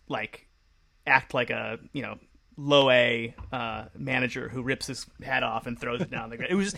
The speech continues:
it was really performatively, uh, excitingly angry. Um, and to the point where then his, the manager Matheny had to get,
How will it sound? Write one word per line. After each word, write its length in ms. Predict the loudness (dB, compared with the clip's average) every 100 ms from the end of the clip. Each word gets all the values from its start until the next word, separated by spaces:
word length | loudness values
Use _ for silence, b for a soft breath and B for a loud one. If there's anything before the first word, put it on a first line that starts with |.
| B
it 80 | 6
was 160 | 6 6
really 600 | 6 8 8 8 4 b b b b
performatively, 960 | 0 2 4 6 4 2 0 0 -2 -4
uh, 400 | -2 -2 -2 -6 -10 -18 _ _ B B B -2
excitingly 1040 | 0 4 10 12 10 6 2 -2 -4 -10 -16 -20 -10
angry. 480 | -6 -4 -6 -10 -10 -2
Um, 420 | 2 2 0 -6 b b b b b 8
and 140 | 8
to 60 | 12
the 80 | 10
point 260 | 12 8
where 120 | 8 6
then 260 | 6 6
his, 300 | 8 6 6
the 200 | 0 -2
manager 420 | 4 6 6 6
Matheny 360 | 2 4 4 4
had 160 | 4 0
to 60 |
get, 180 | -2